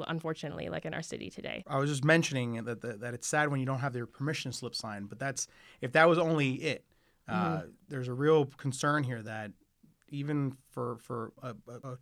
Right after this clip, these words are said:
Speaker 2: child that has siblings, a child that practically just, you can't afford the, the, that, that pass to go to this museum, the
Speaker 1: Mm-hmm.
Speaker 2: science museum, to go anywhere,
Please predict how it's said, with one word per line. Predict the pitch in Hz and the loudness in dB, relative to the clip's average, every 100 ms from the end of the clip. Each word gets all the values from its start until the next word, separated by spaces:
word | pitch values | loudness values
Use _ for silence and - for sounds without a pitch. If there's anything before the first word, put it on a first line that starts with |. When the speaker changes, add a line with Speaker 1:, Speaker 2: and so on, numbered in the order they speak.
| _ | _
Speaker 2:
child | - 160 175 | -4 0 2
that | 160 | 4
has | 147 143 | 2 2
siblings, | 156 139 139 131 120 | 0 0 0 -2 -6
a | |
child | - 143 147 | -6 -4 -4
that | 139 123 - - _ | -4 -6 -8 -20 _
practically | 185 214 202 165 151 | 2 2 0 -6 -4
just, | 139 - | -6 -8
you | 147 | -12
can't | 139 165 151 | -2 0 0
afford | 165 160 147 131 | 0 0 0 -4
the, | 117 | -8
the, | 139 123 104 _ _ _ _ | -6 -8 -8 _ _ _ _
that, | 139 131 123 | -6 -6 -4
that | 135 - | -6 0
pass | 175 175 143 - | 4 4 4 0
to | 135 | -6
go | 123 135 143 139 131 | -4 -2 -2 -2 -4
to | 131 | -6
this | 123 - - 127 | -6 -8 -14 -8
museum, | 131 131 117 127 113 107 | -4 -4 -4 -6 -6 -4
the | 214 | -2
Speaker 1:
Mm-hmm. | |
Speaker 2:
science | 208 131 131 | 0 -2 -4
museum, | 120 110 110 | -8 -8 -12
to | 131 | -8
go | 160 165 | -2 0
anywhere, | 160 143 120 | 0 -2 -4